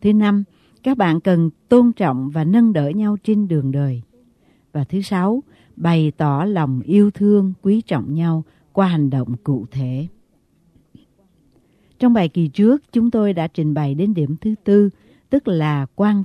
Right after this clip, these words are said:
tâm đến nhau và đáp ứng nhu cầu cho nhau. Chúng tôi cũng đã nói đến nhu cầu của người vợ.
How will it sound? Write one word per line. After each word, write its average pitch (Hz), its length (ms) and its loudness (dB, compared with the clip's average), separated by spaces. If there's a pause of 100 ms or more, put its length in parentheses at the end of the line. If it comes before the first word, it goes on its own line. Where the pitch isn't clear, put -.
tâm 196 240 2
đến 185 200 0
nhau 185 320 0 (300)
và 135 180 -4
đáp 175 260 -6
ứng 202 360 2
nhu 196 200 4
cầu 131 420 -4
cho 151 100 -6
nhau. 147 300 -2 (760)
Chúng 185 200 0
tôi 170 420 2 (320)
cũng 160 220 -2
đã 147 200 -2
nói 190 220 2
đến 208 280 4
nhu 214 180 6
cầu 143 440 2
của 151 140 -2
người 165 240 2
vợ. 139 320 -4